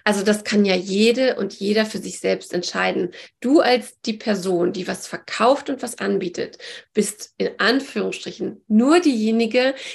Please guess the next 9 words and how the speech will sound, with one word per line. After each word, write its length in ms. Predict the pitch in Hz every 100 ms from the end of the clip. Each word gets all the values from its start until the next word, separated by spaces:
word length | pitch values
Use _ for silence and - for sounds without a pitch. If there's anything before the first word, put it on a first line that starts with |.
| -
die 80 | 220
dafür 260 | 202 190
verantwortlich 720 | - - 196 233 247 233 214 226
ist, 140 | 214 - - -
das 220 | 208 -
Angebot 600 | - 220 226 226 185 185
zu 140 | - 180
machen. 320 | - - - - _ - - - -
Und 520 | 208 196 190 190 -